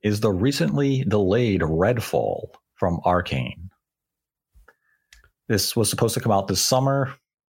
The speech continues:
got delayed. I don't think anyone was really surprised to learn that it was delayed considering the lack of media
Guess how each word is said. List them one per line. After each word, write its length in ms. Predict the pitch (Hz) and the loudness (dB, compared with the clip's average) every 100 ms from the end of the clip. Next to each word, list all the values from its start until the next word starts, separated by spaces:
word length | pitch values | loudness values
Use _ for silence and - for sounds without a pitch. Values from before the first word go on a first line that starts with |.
| _ _ _ - | _ _ _ -4
got 120 | 95 | 0
delayed. 480 | 87 85 101 104 95 | 0 2 2 2 2
I 100 | 80 | 2
don't 140 | 85 | 0
think 120 | 82 | 0
anyone 360 | 82 80 80 82 | 0 0 0 -2
was 180 | 80 80 | -2 -2
really 200 | 78 78 | -2 -2
surprised 580 | - - 76 76 78 - | -6 -4 0 0 0 -2
to 60 | |
learn 280 | 76 76 80 | -2 0 0
that 120 | 78 | 0
it 80 | 78 | 0
was 140 | 80 80 | -2 0
delayed 460 | 80 76 78 76 | 0 2 2 0
considering 480 | - 80 85 80 78 | -2 -2 0 2 2
the 180 | 73 71 - | 0 -2 -2
lack 300 | 80 78 80 | 0 0 0
of 100 | 87 | -2
media 500 | 85 78 80 78 85 | 0 0 2 2 2